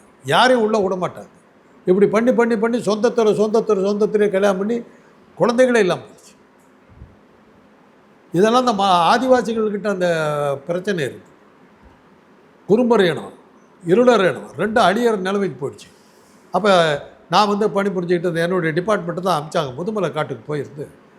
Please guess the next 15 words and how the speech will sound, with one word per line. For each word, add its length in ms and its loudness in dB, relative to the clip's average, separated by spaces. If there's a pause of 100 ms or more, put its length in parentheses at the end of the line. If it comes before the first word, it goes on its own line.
(120)
அவங்களுக்கு 420 0
வந்து 440 0 (340)
சொ-, 160 0
கொஞ்சம் 260 2
சொந்த 320 2
விட்டு 200 4
கல்யாணம் 380 0
பண்ணிக்கங்கடா 480 -8 (360)
அப்படின்னு 280 -2
சொல்லி 240 -4
அவங்களுக்கு 320 -2
அட்வை-, 340 -4
அட்வைஸ் 340 -8
எல்லாம் 220 -6
பண்ணி 260 -12